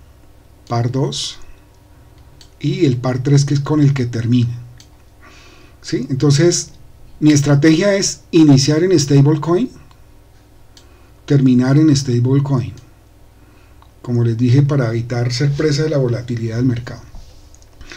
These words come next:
Entonces ahí estoy haciendo el arbitraje triangular, que como se los expliqué en, en el video anterior,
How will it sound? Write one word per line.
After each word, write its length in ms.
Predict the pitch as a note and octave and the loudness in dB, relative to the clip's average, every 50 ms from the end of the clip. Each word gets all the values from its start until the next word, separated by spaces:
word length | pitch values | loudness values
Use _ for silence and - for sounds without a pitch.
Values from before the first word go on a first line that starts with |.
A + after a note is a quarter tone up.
| - - - - | -10 -10 -10 -10
Entonces 280 | - - C3+ C3 - D#3 | -6 -4 -2 0 4 4
ahí 80 | D3 D3+ | 4 4
estoy 240 | D3+ D3 - D#3 | 4 2 2 2
haciendo 300 | D#3 D3 D#3 E3 D3+ D3+ | 2 2 4 4 4 4
el 80 | D#3 D#3 | 4 4
arbitraje 480 | C#3 A#2+ A#2+ A#2 - B2 A#2 B2 C#3 C#3 | 4 2 0 0 -2 0 0 2 2 2
triangular, 480 | C#3 D3 C3 A#2+ A#2 A2+ B2 D#3 F3+ | 4 2 2 2 0 0 -2 -2 -2
que 140 | - - C#3+ | -4 -4 -4
como 240 | C#3 B2 A#2+ A#2+ A2 | -2 -2 -2 -2 -2
se 100 | A2 A2+ | -4 -6
los 160 | A2+ G#2 - | -8 -8 -10
expliqué 400 | A2 A2 - A#2 A2+ A#2+ - A#2 | -10 -12 -10 -12 -12 -8 -4 -4
en, 320 | A#2+ B2 C3 C3+ C#3+ C#3+ - | -2 0 0 0 -2 -2 -2
en 100 | C#3 C3 | -2 -2
el 100 | C3 A#2+ | 0 -2
video 320 | A2+ A2+ A2+ A2+ A2+ A2+ B2+ | -2 -4 -4 -4 -2 -2 0
anterior, 560 | C#3+ C#3+ C#3+ D3+ D3 D3+ D3 C#3 C#3 C#3 | 0 0 2 0 2 2 4 4 2 2